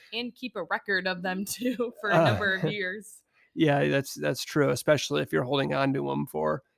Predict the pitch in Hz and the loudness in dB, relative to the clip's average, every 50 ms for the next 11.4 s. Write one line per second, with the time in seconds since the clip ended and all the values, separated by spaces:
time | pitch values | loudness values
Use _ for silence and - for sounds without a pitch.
0 | _ _ - - 156 147 139 127 - 160 151 147 156 160 - 170 160 151 139 135 | _ _ 0 2 2 2 2 4 4 4 6 6 4 2 2 2 2 4 4 4
1 | 139 147 147 139 131 139 147 143 - - 151 147 147 147 147 - - 147 151 147 | 6 6 6 6 4 2 0 -2 -2 -2 0 0 0 0 -2 -4 -2 -2 0 0
2 | 147 147 143 139 123 135 135 139 131 - - - 143 143 139 139 139 139 139 131 | 0 0 0 -2 -2 -2 -4 -4 -6 -6 -4 -4 -2 -2 -2 -2 -4 -6 -4 -2
3 | 135 143 143 135 - 143 143 147 143 - - - - - _ _ _ - - 139 | -2 -2 -2 -4 -4 -4 -4 -6 -6 -8 -16 -20 -20 -20 _ _ _ -2 0 2
4 | 135 139 139 139 139 131 - - - - 156 165 160 147 123 127 139 135 120 - | 2 4 2 2 0 -2 -6 -14 -2 4 6 6 6 6 4 2 0 0 0 -2
5 | - 156 143 139 143 - - - 151 147 - - 143 135 - - - - 151 147 | -2 -2 -2 -2 -4 -6 -8 -8 -8 -6 -4 -4 -4 -4 -6 -6 -2 2 2 2
6 | 143 - - - 143 147 151 143 143 143 143 143 147 143 - - 147 143 139 139 | 2 0 -2 0 2 2 2 2 2 2 4 4 4 4 4 2 2 2 4 4
7 | 143 143 139 139 151 160 147 135 127 127 139 139 135 139 143 143 151 151 147 147 | 2 2 4 2 2 4 4 2 2 2 0 0 0 0 0 0 2 4 4 4
8 | 151 151 143 143 139 - 147 165 170 - 160 147 139 143 139 139 139 131 - - | 4 4 2 2 2 2 2 2 2 0 -2 -2 0 0 -2 -2 -4 -8 -2 2
9 | - 165 160 165 160 156 147 147 156 175 160 175 175 175 165 160 160 160 156 156 | 4 6 6 6 6 6 4 4 4 4 6 6 6 6 6 8 8 8 8 6
10 | 156 147 156 151 151 - 143 - 143 143 139 143 147 - 156 151 156 147 139 135 | 6 4 4 2 0 -2 -6 -6 -6 -6 -6 -6 -6 -6 -6 -6 -6 -6 -4 -2
11 | 147 151 147 143 135 139 139 | 0 0 0 -2 -4 -6 -10